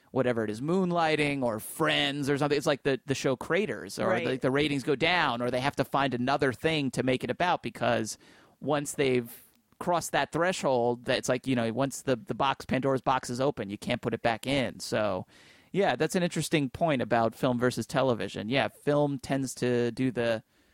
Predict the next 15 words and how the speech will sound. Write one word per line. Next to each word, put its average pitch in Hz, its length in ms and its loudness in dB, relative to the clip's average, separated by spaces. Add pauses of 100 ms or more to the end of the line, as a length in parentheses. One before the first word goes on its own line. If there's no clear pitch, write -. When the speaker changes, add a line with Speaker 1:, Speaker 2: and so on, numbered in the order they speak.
(500)
Speaker 1:
the 139 120 -2
young 147 380 0
love 135 640 2
thing 135 280 -2
a 123 60 0
little 139 220 2
bit 127 200 0
better, 139 520 0 (240)
and 120 200 -4
then, 120 220 -4
and 120 220 -6
television 131 500 0
does 131 220 0
have 123 200 0
a 123 100 0